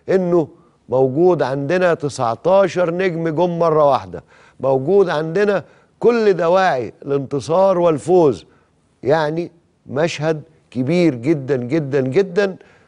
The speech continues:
من الحلم الأبيض. الحلم ده لم يكتمل.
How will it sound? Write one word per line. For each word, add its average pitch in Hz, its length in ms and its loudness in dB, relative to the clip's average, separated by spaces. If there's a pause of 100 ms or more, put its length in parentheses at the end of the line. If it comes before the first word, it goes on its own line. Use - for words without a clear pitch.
(160)
من 156 320 -2 (220)
الحلم 160 580 0
الأبيض. 139 460 -2 (540)
الحلم 160 400 -2
ده 175 280 -2 (360)
لم 139 240 0
يكتمل. 123 440 -2